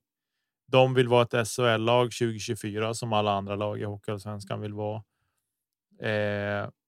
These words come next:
så är det klart att det, det, det liksom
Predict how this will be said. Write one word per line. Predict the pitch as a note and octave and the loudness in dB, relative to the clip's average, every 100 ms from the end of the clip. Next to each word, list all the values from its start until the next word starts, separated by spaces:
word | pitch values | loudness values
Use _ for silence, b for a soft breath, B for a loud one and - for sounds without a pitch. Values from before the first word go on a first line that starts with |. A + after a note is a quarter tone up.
| _ _ _ _ | _ _ _ _
så | - A#2 A2 G#2+ G#2+ G#2+ G#2+ - _ | -2 0 2 2 2 2 0 -2 _
är | B2+ | 0
det | A#2+ | 0
klart | A2 A#2+ A2 | 0 0 -2
att | A2 | -2
det, | B2+ A#2 D3+ | 0 0 -2
det, | B2+ B2+ - D3+ C#3 | 0 0 2 0 2
det | C3 C#3+ C3+ - E3 | 2 2 2 -6 -2
liksom | D3+ C#3 C#3+ B2+ B2 A#2 | 0 2 2 2 2 0